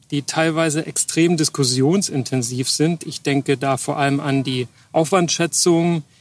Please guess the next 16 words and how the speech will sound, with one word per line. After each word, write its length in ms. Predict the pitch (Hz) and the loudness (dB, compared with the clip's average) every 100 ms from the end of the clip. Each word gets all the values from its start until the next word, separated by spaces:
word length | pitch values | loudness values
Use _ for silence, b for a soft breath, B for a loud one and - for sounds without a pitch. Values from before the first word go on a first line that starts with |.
| b | b
genau 440 | - 135 127 135 127 | 0 2 4 2 2
wie 160 | 131 | 0
die 260 | 123 127 135 | 0 -2 -2
angesprochene 640 | 147 135 131 - 131 143 | 0 0 0 -4 -2 -2
Verteilung 480 | 131 139 - 135 143 | 0 -4 -2 0 2
von 160 | 131 127 | 0 -2
Zuständigkeiten 1080 | - 175 - 131 123 - - 127 127 180 165 B B B B | -2 -2 0 0 0 -2 -2 -2 0 0 -2 B B B B
und 180 | 165 156 | 4 4
natürlich 320 | 160 - 156 | 4 2 0
auch 120 | 139 | 0
das 160 | 139 - | -2 0
Thema 240 | 147 139 | 2 2
Verfügbarkeit 960 | - 131 - 185 - 131 120 135 120 - | 0 -4 -2 -4 0 -2 0 -2 -2 -2
der 80 | |
entsprechenden 540 | 131 113 147 127 131 120 | -4 -4 -4 -2 -2 -2
Person. 500 | - 123 131 131 | -2 2 2 2